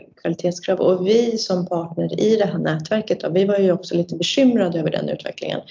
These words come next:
För att om vem som helst kan bli, liksom, ladda ner en trialversion och sen så kan man bli partner på fem minuter och så går man och säljer det här. Och, och, och då, då kände ju vi så här, nu, nu har vi verkligen risken här att vi kommer se jättemånga missnöjda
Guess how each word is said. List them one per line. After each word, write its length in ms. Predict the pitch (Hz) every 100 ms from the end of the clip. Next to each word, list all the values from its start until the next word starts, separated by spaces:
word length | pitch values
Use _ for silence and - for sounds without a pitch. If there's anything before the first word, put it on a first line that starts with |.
| - - - - -
För 80 | 180
att 140 | 175
om 460 | - 190 180 170 -
vem 180 | 208 220
som 160 | 208
helst 180 | 185 175
kan 160 | 180 170
bli, 220 | 165 165
liksom, 320 | 170 175 170
ladda 220 | 170 190 185
ner 420 | 180 170 170 170
en 280 | 180 170 165
trialversion 920 | 165 180 170 165 165 - 175 165 165
och 120 | - 165
sen 180 | 175
så 120 | 175 175
kan 140 | 170
man 100 | 165
bli 80 | 165
partner 420 | 160 165 165 170
på 100 | - -
fem 180 | 160
minuter 680 | 160 160 160 160 165 160 151
och 80 | 165
så 400 | - 160 160 165
går 100 | -
man 160 | 170 156
och 60 | 156
säljer 340 | 160 156 156
det 60 | 156
här. 460 | 156 160 175 - -
Och, 380 | 156 156 - 165 156 - - - - -
och, 80 | - - -
och 280 | 180 185
då, 280 | 180 180 82
då 200 | 175 185
kände 300 | 185 208 190
ju 60 | 170
vi 120 | 165
så 140 | - 160
här, 200 | 165 170
nu, 180 | 180 175
nu 200 | 190 214
har 140 | 185
vi 80 | 175
verkligen 460 | 165 160 165 165 160 - 165 -
risken 560 | - 180 240 - - 190
här 200 | 165 170
att 120 | 170
vi 40 | -
kommer 160 | 165
se 120 | 165
jättemånga 760 | 160 156 180 170 170 160 156 151
missnöjda 840 | 170 170 - 156 156 151 147 147